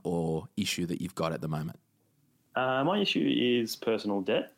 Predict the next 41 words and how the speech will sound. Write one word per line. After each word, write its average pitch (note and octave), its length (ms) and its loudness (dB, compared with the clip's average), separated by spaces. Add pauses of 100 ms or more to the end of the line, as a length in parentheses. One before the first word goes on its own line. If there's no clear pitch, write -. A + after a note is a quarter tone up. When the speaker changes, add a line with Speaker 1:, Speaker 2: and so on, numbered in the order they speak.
Speaker 1:
Sure. A2 200 0
Speaker 2:
Um, A2 680 2
and G#2+ 220 -2
the G#2 200 0
question G#2+ 460 -2
is F#2+ 100 -4
sort G#2 200 0
of G#2 100 -2
around G2+ 840 -2 (640)
how G#2+ 140 0
to G2+ 260 2
set G#2 200 -2
up G2+ 120 -4
a G#2+ 40 -6
system G#2+ 400 -2
and G2+ 80 -2
a G2+ 40 -2
mindset G2+ 480 -2 (180)
to G2+ 240 -2
get G2 160 -4
me F#2+ 100 -4
out F#2+ 120 -4
of F2 80 -6
that. F2+ 160 -6
Speaker 1:
Yeah, F#2 100 -2 (180)
sweet. - 440 -6 (300)
And G#2 360 -2
so A2+ 380 2 (380)
you're G#2+ 200 0
a G#2+ 40 -2
twenty-three-year-old. G#2 880 -2
What C#3+ 120 0
type D3 200 -2
of B2 160 -2
income F#2+ 340 -2
have F#2+ 120 -4
you F#2 80 0
got F2+ 200 0
at F2+ 40 2
the D#2 80 -2
moment? A2 300 0